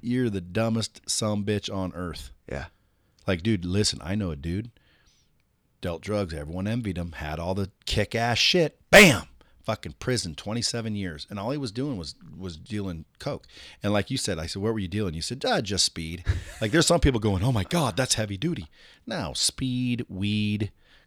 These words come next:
Speaker 1: coke, mushrooms, acid, like, that was just the norm, right?
Speaker 2: Yeah. Yep.
Speaker 1: But you get caught selling any of those, ex-, other, other than weed, and still you're getting in trouble, but weed's kinda go-, going legal. But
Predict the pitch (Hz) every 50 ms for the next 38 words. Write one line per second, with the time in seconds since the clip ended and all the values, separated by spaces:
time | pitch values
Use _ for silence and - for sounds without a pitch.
0 | _ _ - - - 85 87 87 87 87 - - - - 73 71 76 82 - -
1 | - 78 82 82 82 78 73 - - 64 69 73 76 - - - 73 76 69 -
2 | - 76 76 - - 110 110 110 92 87 78 87 80 78 - - - 71 69 78
3 | 98 101 78 64 62 62 - - - - 50 50 - - - _ _ _ _ -
4 | - 95 104 - - - - 98 104 135 160 165 - - - 131 127 127 - -
5 | - 131 135 135 113 110 120 120 120 123 120 120 127 131 120 - 107 104 - -
6 | - 127 117 107 98 95 - _ _ - 127 139 139 117 110 98 98 104 98 92
7 | 87 98 104 101 - - 247 240 185 135 156 160 143 151 - 101 92 - - 113
8 | 101 80 78 73 82 71 76 101 123 135 135 110 - - 117 110 101 90 - -
9 | - 95 98 92 85 85 - 90 92 85 80 73 80 85 78 76 76 71 82 80